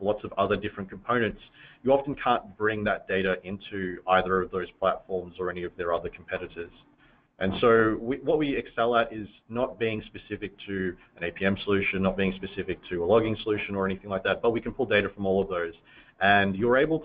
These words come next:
to basically lay a Wavefront on top and act as a first pane of glass, not a single pane of glass because that's all things to all people. Um, but, uh, be that, that first pane of glass where you can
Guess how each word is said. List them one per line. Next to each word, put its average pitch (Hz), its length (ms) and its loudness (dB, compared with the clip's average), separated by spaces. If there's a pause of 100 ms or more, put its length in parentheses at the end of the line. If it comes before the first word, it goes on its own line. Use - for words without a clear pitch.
to 120 280 -4 (220)
basically 143 400 -2
lay 113 180 4
a 107 80 2
Wavefront 104 400 0
on 95 140 -4
top - 280 -2 (540)
and 110 420 4
act 117 280 2 (100)
as 107 280 -2 (120)
a 95 160 -6 (100)
first 190 240 2
pane 113 140 -4
of 92 140 -6
glass, 87 280 -4
not 135 140 4
a 110 220 8 (160)
single 107 200 -4
pane 104 160 -2
of 95 80 -6
glass 98 300 0
because 87 200 -16
that's 90 160 -6
all 92 220 -2
things 95 260 -6
to - 20 -12
all 98 100 -2
people. 127 380 -2 (520)
Um, 92 380 2 (320)
but, 98 320 2
uh, 92 360 2 (280)
be 131 180 0
that, 110 340 2 (260)
that - 180 2
first 135 240 2
pane 123 140 -2
of 110 80 -4
glass 107 320 2
where 107 100 -2
you 104 80 -8
can 104 140 -14